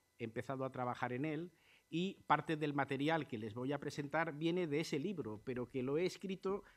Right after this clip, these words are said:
pensando en que el día veinticinco de junio tenía que estar en Bilbao hablando en este foro. Em, el progreso tecnológico, enemigo de tu hijo y amigo de tu nieto,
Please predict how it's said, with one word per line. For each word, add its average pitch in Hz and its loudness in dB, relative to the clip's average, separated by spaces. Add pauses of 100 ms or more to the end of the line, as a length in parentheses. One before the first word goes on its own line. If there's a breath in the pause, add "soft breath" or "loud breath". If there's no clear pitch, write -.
(140 loud breath)
pensando 175 0
en 170 -2
que 147 2
el 127 0
día 165 2
veinticinco 165 -2
de 151 0
junio 165 -4
tenía 156 0
que 160 0
estar 160 0
en 160 0
Bilbao 147 4 (300 loud breath)
hablando 151 4
en 127 2
este 123 -2
foro. 69 -16 (1400 loud breath)
Em, 180 6 (2250 loud breath)
el 175 2
progreso 202 2
tecnológico, 185 -2 (140)
enemigo 160 0
de 180 4
tu 156 0
hijo 143 -2
y 139 0
amigo 147 4
de 139 2
tu 120 -6
nieto, 156 -2